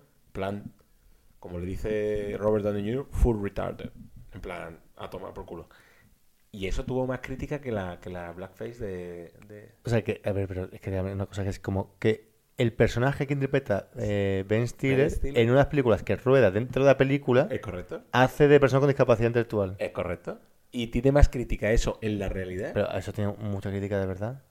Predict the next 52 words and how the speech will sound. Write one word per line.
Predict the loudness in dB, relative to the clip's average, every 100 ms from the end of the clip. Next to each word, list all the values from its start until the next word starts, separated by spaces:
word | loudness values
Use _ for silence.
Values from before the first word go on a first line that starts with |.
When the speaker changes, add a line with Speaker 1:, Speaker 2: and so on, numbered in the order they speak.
| -14
Speaker 2:
Ha | -10
sido | -4
como | -2 -2
en |
plan | -2 0 0 0
Speaker 1:
En |
su |
Speaker 2:
backlash, | -2 -2 0 0
Speaker 1:
época, | 0 -2
Speaker 2:
no | -6
sé |
cuánto. | -4 -4
Speaker 1:
en | -4
su | -4
época | -6 -6 -4
sí. | -6
En | -6 -18 _ _
Speaker 2:
¿Sí? | -8
Speaker 1:
su | -6
época | -4 -2
sí. | -2 -2 -12
Speaker 2:
A | -12
su | -8
Speaker 1:
Y |
Speaker 2:
época, | -6
¿cuánto? | -2 -2
Speaker 1:
actualmente | 0 -2 -4
Speaker 2:
¿Cinco | -8 -4 0
Speaker 1:
no. |
Speaker 2:
años? | 0 -2
¿Cuándo | -4 -4
tiene | -6
esa | -4
película? | -4 -2
¿Diez | 0
Speaker 1:
No, | 2
Speaker 2:
años? | 2 0 -12
Speaker 1:
pero | -16
más, | -14 -14
más, | -16
más. | -18 -20 _ -12
Speaker 2:
¿Más | -6
de |
Speaker 1:
Sí, | -4
Speaker 2:
diez? | -4
Speaker 1:
sí, | -6 -10 -12
sí, | -6 -4
yo | -4
creo | -2 -2
que | -2
tendrá | -2
diez. | 0 2